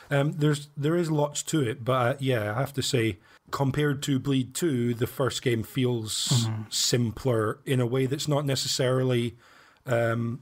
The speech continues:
Speaker 1: that's not a criticism, it's just the, the way I feel about it.
Speaker 2: Yeah.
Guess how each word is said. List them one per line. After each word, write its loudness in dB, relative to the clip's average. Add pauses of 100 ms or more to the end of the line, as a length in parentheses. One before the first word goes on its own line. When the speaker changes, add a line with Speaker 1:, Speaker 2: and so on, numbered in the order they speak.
(300)
Speaker 1:
that's -2
not -2
a -10
criticism, 0
it's -4
just -4
the, -2
the -6
way 2
I 0
feel 0
about -4
it. -8 (440)
Speaker 2:
Yeah. -2